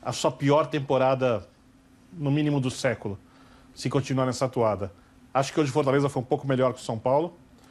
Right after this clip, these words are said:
São Paulo empata com um golaço de falta de um jogador que entrou e não jogou nada, mas fez um golaço de falta, né?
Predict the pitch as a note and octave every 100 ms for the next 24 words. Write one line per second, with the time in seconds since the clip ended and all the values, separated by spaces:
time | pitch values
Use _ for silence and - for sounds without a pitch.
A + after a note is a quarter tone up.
0 | - - - C3 B2 C#3 C3+ B2+ - C#3
1 | C3+ C3 - B2+ B2 B2 C#3 C#3 C#3 C#3
2 | C3 - C3+ C3 B2+ B2+ B2+ B2+ B2+ B2+
3 | C3+ A#2+ C3+ C3 B2+ B2 C3 B2+ C#3+ E3+
4 | - - - - - - B2 C#3 B2 B2+
5 | B2 A#2 C#3+ C#3+ C#3 D#3 E3+ - - -
6 | - - - - A#2